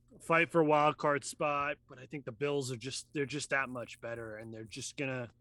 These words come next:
hold serve throughout the season. Maybe we'll split with them, maybe we won't. And now they're in a position to, one game they could flip and be division leading,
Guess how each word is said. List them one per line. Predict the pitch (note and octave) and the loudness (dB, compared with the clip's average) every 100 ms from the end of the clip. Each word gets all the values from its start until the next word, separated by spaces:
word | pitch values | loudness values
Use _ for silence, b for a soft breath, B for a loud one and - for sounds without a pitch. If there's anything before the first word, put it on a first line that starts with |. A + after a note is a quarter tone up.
| _ b b b _ | _ b b b _
hold | - D#3 E3+ C3+ | -4 2 2 0
serve | - D#3+ D#3 - | 2 6 4 2
throughout | D3+ C3+ B2+ | 2 2 0
the | |
season. | A#2+ D3 C#3+ B2+ C3+ B2+ | -4 -2 -2 -2 -4 -2
Maybe | C3+ C#3 | -2 -4
we'll | C3 B2 B2 | -4 -4 -6
split | - D3+ C#3 | -6 -2 -2
with | C#3 C3 | -2 -2
them, | C#3 B2+ B2+ | -2 -2 -2
maybe | C3 C3 | -4 -4
we | A#2+ | -4
won't. | A2+ B2+ C3+ C#3 _ _ _ _ _ _ _ _ - - _ _ _ _ _ _ _ _ _ _ _ _ - - | -2 0 0 -2 _ _ _ _ _ _ _ _ -20 -20 _ _ _ _ _ _ _ _ _ _ _ _ -10 -4
And | C3 | 2
now | C#3+ D#3+ | 6 8
they're | E3 | 10
in | D#3+ | 10
a | C#3+ | 6
position | C#3+ C3 C#3+ - C#3 A#2+ | 2 2 2 2 -2 -2
to, | - B2+ A#2 G#2+ _ _ _ _ _ _ _ _ - | -2 -2 -2 -8 _ _ _ _ _ _ _ _ -2
one | B2 D#3 | 4 4
game | D3 D#3+ E3+ | 6 6 6
they | D3 | 4
could | B2+ B2+ | 2 -10
flip | A2+ - D3 D#3+ - | -12 0 2 2 -4
and | C3 A#2+ A#2 G#2+ - | -6 -6 -8 -10 -2
be | C3+ D3 D3 | 4 6 4
division | B2 A#2 C3 C3+ C3+ B2 | 2 0 2 2 0 -2
leading, | A#2 C3 D#3 E3+ F3 | 0 0 4 4 2